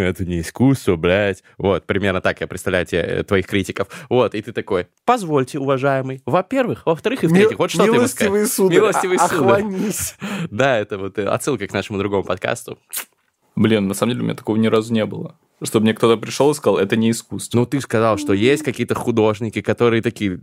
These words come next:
Speaker 1: считают тебя хуесосом, твоя цитата, и, и твои, твои картины не считают искусством.
Speaker 3: Но они же не обращаются ко мне лично.
Speaker 2: Они между собой такие: «Ой, Пашка,
Speaker 3: Ну, то есть,
Speaker 2: хуесос,
Speaker 3: например,
Speaker 2: конечно».
Speaker 3: они устраивают выставки.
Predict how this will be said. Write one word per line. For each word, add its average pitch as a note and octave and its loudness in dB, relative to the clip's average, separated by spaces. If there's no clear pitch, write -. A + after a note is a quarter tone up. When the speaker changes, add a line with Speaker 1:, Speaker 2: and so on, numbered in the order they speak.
Speaker 1:
считают - 0
тебя A2 0
хуесосом, G2 -2
твоя G2+ 0
цитата, G2+ -6
и, A#2 0
и G#2+ -6
твои, A#2+ 4
твои C3 0
картины C3+ -2
не G#2+ -4
считают B2 -2
искусством. - -10
Speaker 3:
Но C3 6
они C#3+ -2
же C3+ -4
не C3+ 2
обращаются C3+ 0
ко - 0
мне A2 0
лично. G2+ -4
Speaker 2:
Они C#3+ 4
между C#3 2
собой B2+ 0
такие: B2+ -2
«Ой, A2 0
Пашка, - -4
Speaker 3:
Ну, G#3 6
то G#3+ 6
есть, F3+ 2
Speaker 2:
хуесос, C3+ 2
Speaker 3:
например, F3+ 4
Speaker 2:
конечно». C#3 4
Speaker 3:
они D3+ 2
устраивают D3 2
выставки. C#3+ 0